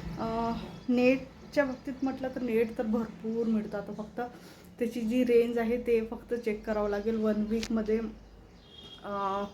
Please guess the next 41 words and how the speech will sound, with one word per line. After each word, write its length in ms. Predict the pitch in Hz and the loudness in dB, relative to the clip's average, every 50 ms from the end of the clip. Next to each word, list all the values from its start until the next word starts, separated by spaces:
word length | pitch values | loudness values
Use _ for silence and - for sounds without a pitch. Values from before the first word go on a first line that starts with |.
| - - - - - - | -14 -20 -20 -20 -14 -6
लक्षात 320 | - 226 220 - - 233 220 233 | -4 -4 -2 -2 -2 -4 -2 0
येऊन 200 | 247 233 220 208 | 0 0 0 0
जाईल 160 | 208 202 208 | -2 -2 -4
की 120 | - 226 | -4 -2
एक्झॅक्ट 420 | 214 202 180 165 208 208 208 208 - | -2 -2 -2 -2 -4 -4 -4 -4 -4
कसं 240 | 214 202 202 208 208 | -6 -6 -6 -6 -8
चालतं 420 | - 220 190 180 180 185 - 208 | -6 -4 -4 -4 -4 -6 -6 -6
आहे. 400 | 220 247 - - - - - - - - _ - - | -6 -6 -8 -14 -20 -20 -20 -20 -20 -20 _ -14 -8
So, 140 | 220 220 214 | -6 -4 -2
बाकी 340 | 208 220 214 214 - 240 | 0 0 0 0 -2 -4
सगळे 300 | 233 - 262 233 247 254 | -4 -2 0 2 4 2
कामं 340 | 254 254 247 240 226 226 233 | 2 2 0 -2 -2 0 -2
झाले, 220 | 240 240 233 240 247 | -2 -2 -2 -2 -2
आवरून 380 | 240 220 214 214 214 247 247 | -2 -2 -2 -2 -2 0 0
घेतलं, 280 | 226 233 233 233 240 262 | 0 0 -2 -2 -2 0
सोबतच 440 | 254 262 247 226 240 233 262 269 294 | 4 4 4 4 4 2 2 0 2
आवरून 380 | 262 240 226 226 233 254 262 | 2 2 2 2 2 2 4
घेते 220 | 254 262 254 285 277 | 4 2 2 0 -2
आणि 160 | 262 277 269 | -2 0 0
घर 220 | 233 247 226 214 | 2 2 2 2
पण 200 | 214 - 226 220 | 0 -2 -2 -2
झाडून 320 | 214 208 196 185 185 190 190 | 0 -2 -2 -4 -4 -6 -6
घेते. 220 | 190 180 - - 196 | -6 -8 -10 -12 -14
मग 140 | 196 196 202 | -12 -8 -8
बाकी 560 | 208 202 - - - 220 214 214 220 220 220 214 - - - - - - - 208 | -8 -8 -8 -6 -2 -2 0 2 2 0 0 -2 -8 -16 -20 -20 -16 -8 0 0
जे 100 | 240 240 | 0 2
कामं 240 | 240 226 208 202 | 2 2 0 2
आहेत 120 | 208 214 214 - | 0 -2 -2 -2
ते 60 | 254 | -2
काकू 320 | - 226 208 - 220 220 214 | -2 -2 -2 -2 -4 -4 -2
करतात. 320 | 202 170 - - - 190 190 - - - | -2 -4 -6 -6 -6 -6 -6 -6 -4 -2
So, 60 | 220 | -2
असे 240 | 214 214 214 214 233 | 0 0 0 0 0
दोन 300 | 208 214 220 226 233 240 | 4 4 4 6 4 2
कामं 300 | 240 262 247 233 233 233 | 2 2 0 2 2 2
मी 120 | 233 247 | 2 2
काकूंकडे 640 | 240 254 240 233 - - 240 233 226 - 240 233 240 | 2 2 2 2 2 2 0 0 2 2 4 4 4
दिलेले 400 | 226 226 240 214 220 220 220 214 | 4 4 2 4 4 4 4 2
आहेत, 160 | 214 220 254 | 2 0 0
भांड्यांचं 920 | 240 226 226 226 208 214 214 208 220 226 233 240 226 247 247 240 - 277 320 - - - - - - - - - - - - - | -2 0 0 2 2 2 4 4 4 4 4 2 2 0 -4 -4 -2 -4 -4 -4 -6 -14 -14 -14 -14 -14 -14 -12 -14 -12 -6 -4
आणि 600 | 220 226 220 220 220 220 220 220 220 220 220 | 0 2 2 2 2 2 2 2 2 2 0